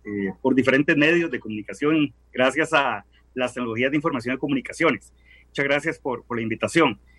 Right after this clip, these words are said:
Efectivamente, don Randall, este, este es un tema que no es menor. Es un tema,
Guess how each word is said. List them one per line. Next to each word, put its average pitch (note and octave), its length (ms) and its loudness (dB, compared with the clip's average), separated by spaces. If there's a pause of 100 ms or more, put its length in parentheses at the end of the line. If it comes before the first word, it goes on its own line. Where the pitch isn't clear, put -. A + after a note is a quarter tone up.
(300)
Efectivamente, G3+ 680 4
don F3+ 140 2
Randall, F#3 360 0
este, F3+ 680 0
este F3+ 600 -2
es F3 160 -4
un F#3+ 160 -4
tema F3+ 440 0
que D#3 120 -6
no C#3+ 300 0
es E3+ 220 0
menor. D#3 460 0 (240)
Es B2+ 160 -8
un E3 140 -4
tema, E3+ 600 4